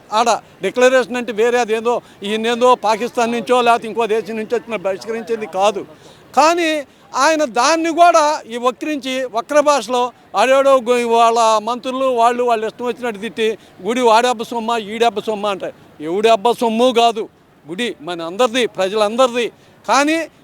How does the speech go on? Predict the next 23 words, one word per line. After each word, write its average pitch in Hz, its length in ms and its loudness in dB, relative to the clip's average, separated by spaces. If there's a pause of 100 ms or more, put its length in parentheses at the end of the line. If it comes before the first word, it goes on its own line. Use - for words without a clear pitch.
(140)
మన 185 240 -4 (120)
దేశానికి, 277 720 2
మన 262 240 -4
మతానికి, 269 640 0
మన 247 240 -2
దేవస్థానానికి 262 800 0
మనకంటూ 240 500 -4
ఒక 240 200 0
కట్టుబాటు, 226 600 -2 (240)
ఒక 180 120 -6
నియమాలు 240 460 -2
ఉన్నాయి. 196 260 -6 (200)
వాటిని 233 240 0
కంపల్సరీగా 254 560 0
పాటించాల్సిందే 247 800 -2
ఎవరమైనా 220 460 0
సరే. 139 200 -6 (340)
ఇప్పుడు 190 180 0
అతనని, 311 540 4
అతను 254 300 0
మళ్ళీ 302 220 2
క్రిస్టియన్ 302 500 0
అని, 294 220 -2